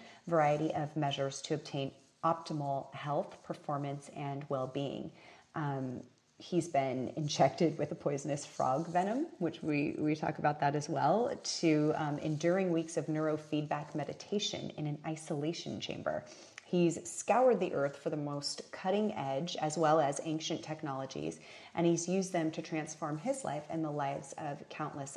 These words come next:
others. It's a really cool transition from being a stylist and doing, creating a business for other stylists to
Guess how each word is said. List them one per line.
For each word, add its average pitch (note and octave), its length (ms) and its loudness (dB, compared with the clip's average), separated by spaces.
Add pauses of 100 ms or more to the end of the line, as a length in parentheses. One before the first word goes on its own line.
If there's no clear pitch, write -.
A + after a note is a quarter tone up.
others. - 420 -4 (680)
It's F#3+ 140 -2
a F#3+ 60 4
really E3+ 360 2
cool D3+ 480 2 (360)
transition D#3 880 -2 (280)
from D3 600 -2 (680)
being F3+ 440 6
a E3 160 -2
stylist D#3+ 720 -2
and E3+ 140 -2
doing, E3 160 -2
creating D#3+ 580 2
a D3 360 -4 (160)
business F3 480 0 (160)
for F#3+ 260 2
other G#3+ 160 2
stylists D3 800 -4 (340)
to D#3 560 2